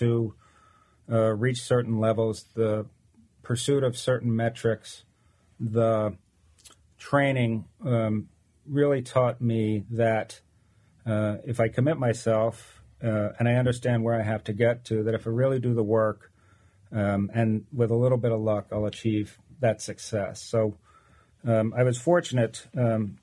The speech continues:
as an Olympian to, uh, be successful and row into Olympics for the U S team. Um, I was fortunate that I had good coaches and good mentors.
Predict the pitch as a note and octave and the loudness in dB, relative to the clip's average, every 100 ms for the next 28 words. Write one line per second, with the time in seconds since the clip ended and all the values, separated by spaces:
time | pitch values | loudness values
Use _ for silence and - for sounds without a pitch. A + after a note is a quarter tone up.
0 | _ B2 A#2+ B2 A#2 A#2+ A#2 A2+ A2 - | _ 0 2 2 0 -2 0 0 0 -2
1 | A#2 A2 G2+ - A#2 G2+ B2+ B2 B2 A#2+ | 0 0 -2 -4 -4 0 0 -2 -4 -2
2 | G#2+ - A#2 A#2 A2 A2 A2+ G2+ A2+ G#2+ | -2 0 -2 0 2 0 0 -2 -4 -4
3 | B2+ - - A2 G#2+ A#2+ A#2 - G2+ G#2+ | -8 -10 -4 -2 0 -4 -6 -6 -2 0
4 | G#2 - - G#2 G2+ A#2+ B2 _ _ _ | -2 -4 -6 -2 -2 -2 -6 _ _ _
5 | - _ - A2+ G#2+ G#2+ G#2+ G#2+ - _ | -20 _ -6 0 0 2 -2 -4 -10 _
6 | _ A#2+ A#2 - B2 A#2 A#2 G#2+ A#2 A2 | _ -2 0 0 0 0 -2 -4 -2 0
7 | A2+ A2 A#2+ - A#2 A#2 A2 G#2+ A2 G2+ | 0 -2 -4 0 -2 -2 -6 -4 -4 -2
8 | A2 B2 F#3 A3 - | -2 -4 -6 -10 -12